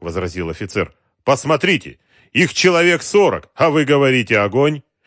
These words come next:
«Идиот!» закричал Муравьев, пытаясь выхватить у него автомат. Но молодой офицер оттолкнул генерала. «Нельзя в них стрелять, это наши товарищи! Они в щепки разнесут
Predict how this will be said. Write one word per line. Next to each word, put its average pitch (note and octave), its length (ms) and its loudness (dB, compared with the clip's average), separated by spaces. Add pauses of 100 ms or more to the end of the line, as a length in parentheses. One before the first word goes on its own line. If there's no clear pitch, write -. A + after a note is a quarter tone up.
(160)
«Идиот!» D4+ 720 2
закричал A2 600 -4
Муравьев, G#2+ 460 -2
пытаясь A2+ 400 -2
выхватить A2+ 440 -4
у G2 60 -8
него G2+ 240 -4
автомат. G#2 500 -4 (420)
Но C3 180 -4
молодой C3+ 400 0
офицер C3 440 -4
оттолкнул B2+ 640 -4
генерала. C#2 520 -14 (440)
«Нельзя D3 560 0
в D#3 60 -4
них D#3 160 -4
стрелять, C3+ 540 -2
это C#3 260 0
наши C#3+ 280 -2
товарищи! C#3+ 680 -2 (720)
Они C#3+ 200 0
в C#3+ 60 -4
щепки F3+ 440 0
разнесут C3+ 600 0